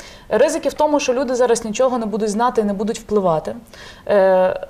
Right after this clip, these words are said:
ризики є в тому, що хтось собі сяде і подивиться, як йому вигідніше, не знаю, там, чи з політичних мотивів, чи з якихось інших когось об'єднати. От такого не може бути. Е, тому що цей процес має бути абсолютно відкритим. Я дуже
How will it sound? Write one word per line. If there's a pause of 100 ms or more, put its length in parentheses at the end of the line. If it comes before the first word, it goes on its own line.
ризики
є
в
тому,
що
хтось
собі
сяде
і
подивиться,
як
йому
вигідніше,
не
знаю,
там,
чи
з
політичних
мотивів,
чи
з
якихось
інших
когось
об'єднати.
От
такого
не
може
бути. (520)
Е,
тому
що
цей
процес
має
бути
абсолютно
відкритим.
Я
дуже